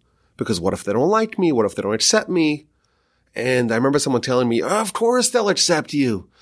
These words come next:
You come from a great family. You have the right name. You have a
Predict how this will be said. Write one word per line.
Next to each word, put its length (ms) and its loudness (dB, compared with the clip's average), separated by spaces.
You 100 -6
come 140 2
from 120 0
a 60 4
great 240 0
family. 560 2
You 120 2
have 180 0
the 60 -4
right 240 -2
name. 360 0
You 160 2
have 140 0
a 180 0